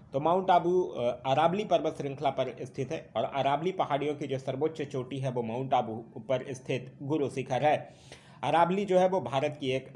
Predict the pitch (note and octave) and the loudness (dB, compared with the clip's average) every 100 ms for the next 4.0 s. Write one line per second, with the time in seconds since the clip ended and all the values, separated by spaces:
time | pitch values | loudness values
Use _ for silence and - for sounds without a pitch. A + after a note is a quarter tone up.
0 | - - C#3+ C#3 F3+ F3+ F#3+ E3+ E3 E3 | -14 -2 -2 0 -4 0 0 2 2 0
1 | F3+ G3+ - B2 - C#3+ F3 E3 D3+ C3 | -2 -6 -6 -6 -6 -6 -6 -4 -4 -2
2 | B2+ C3 B2 B2+ C3+ C#3+ B2 A#2 A#2 B2 | -4 -4 -6 0 4 4 2 -4 -2 -2
3 | A#2 A2+ - C3+ A#2+ A#2+ - C#3+ A2+ | 0 -4 -4 -6 -4 -6 -4 -8 -8